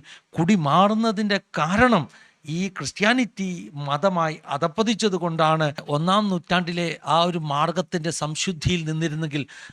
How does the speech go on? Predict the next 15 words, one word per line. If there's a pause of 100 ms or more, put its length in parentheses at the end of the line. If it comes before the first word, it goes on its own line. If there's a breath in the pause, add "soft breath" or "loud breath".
(160)
ആരും (140)
ക്രിസ്തീയ
വിശ്വാസം
വിട്ടുപോകുകയില്ലായിരുന്നു
എന്നൊക്കെ (400 loud breath)
ഞാൻ
അദ്ദേഹത്തെ
പറഞ്ഞ് (500 loud breath)
ബോധ്യമാക്കി
കൊടുത്തു.
അപ്പോൾ
ഞാൻ (120)
പറഞ്ഞു
വരുന്നതിൻ്റെ
ചുരുക്കം,